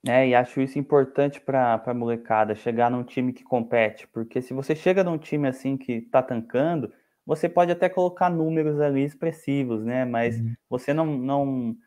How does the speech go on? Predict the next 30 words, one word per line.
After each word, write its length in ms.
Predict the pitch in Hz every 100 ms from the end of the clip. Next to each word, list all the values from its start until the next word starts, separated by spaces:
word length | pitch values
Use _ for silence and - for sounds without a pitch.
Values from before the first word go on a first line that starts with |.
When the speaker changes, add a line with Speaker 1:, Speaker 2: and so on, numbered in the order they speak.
| _ _
Speaker 1:
não 160 | 120 120
tem 160 | 120 147
aquela 260 | 147 135
contribuição, 500 | 131 131 131 123 117
aquela 180 | - 131
responsabilidade 720 | 135 135 131 123 117 123 127
defensiva 920 | 127 127 110 - - 139 143 123 117 107
ou 140 | 127
de 120 | 135 127
jogar 300 | 131 123 127
sem 160 | - 117
a 40 |
bola 400 | 104 120 135 131
que 140 | 127
um 60 | 123
cara 220 | 117 131
que 140 | 139 -
chega 300 | - 143 147
num 140 | 139
time 260 | 135 135 123
forte 420 | - 120 135 -
precisa 420 | 143 143 139 151
ter. 240 | 151 123 117
Então 320 | 113 - 120
o 40 | 123
desenvolvimento 680 | 131 131 131 123 98 95
Speaker 2:
É. 40 | 98
Speaker 1:
acho 120 | 98
que 120 | -
é, 120 | 131